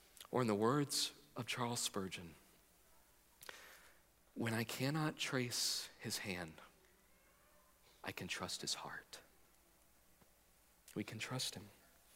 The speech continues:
even when we can't see him working. So back to the story. What's,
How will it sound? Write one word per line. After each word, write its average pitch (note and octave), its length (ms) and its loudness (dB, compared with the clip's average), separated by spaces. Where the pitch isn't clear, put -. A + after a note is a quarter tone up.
even A#2+ 460 4
when G#2+ 140 0
we G2+ 80 6
can't G2+ 300 0
see - 220 2
him F2+ 200 -4
working. D#2+ 380 -10
So - 140 6
back D3+ 240 10
to F#3+ 80 8
the D#3+ 80 8
story. C3 300 10
What's, - 380 8